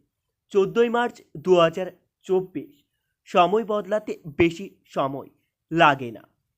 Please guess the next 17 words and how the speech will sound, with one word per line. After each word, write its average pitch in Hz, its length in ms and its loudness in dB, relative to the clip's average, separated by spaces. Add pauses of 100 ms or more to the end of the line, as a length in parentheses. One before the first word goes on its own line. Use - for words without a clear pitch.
(200)
চোদ্দই 196 380 4
মার্চ 226 260 -2 (180)
দু 165 200 -2
হাজার 160 300 2 (500)
চব্বিশ, 170 480 2 (520)
কুম্ভ 196 280 4
রাশি 185 320 -2 (220)
জাতক 170 360 -2 (140)
জাতিকাদের 160 720 -2 (240)
জন্য 113 340 -10 (520)
কেমন 151 320 4
যাবে 123 320 -10 (440)
আজকের 165 380 0 (140)
এই 165 180 0 (460)
দিনটি? 190 400 -4 (520)
কি 214 160 -4
হবে 214 280 2